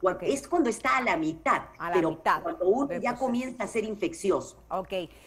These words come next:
Speaker 2: Patricia, y esta ventana también, porque dicen que hay ventanas de coronavirus, que es cuando ya tenemos,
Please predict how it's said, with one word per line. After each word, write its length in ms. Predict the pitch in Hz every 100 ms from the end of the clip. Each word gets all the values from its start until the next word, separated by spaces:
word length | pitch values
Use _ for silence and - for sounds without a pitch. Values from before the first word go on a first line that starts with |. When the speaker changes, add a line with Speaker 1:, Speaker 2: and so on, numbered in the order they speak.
| -
Speaker 2:
Patricia, 500 | - 240 302 320 349
y 140 | 269 277
esta 300 | 339 - 381
ventana 680 | 294 214 202 269 262 208 185
también, 240 | 202 220
porque 360 | 240 208 240 -
dicen 320 | 208 277 339
que 80 | 294
hay 100 | 294
ventanas 600 | 269 247 262 262 294 320
de 140 | 233 220
coronavirus, 800 | 208 196 190 240 269 277 311 -
que 160 | 240
es 100 | 254
cuando 320 | - 247 220
ya 220 | - 254 294
tenemos, 720 | 311 285 277 240 285 339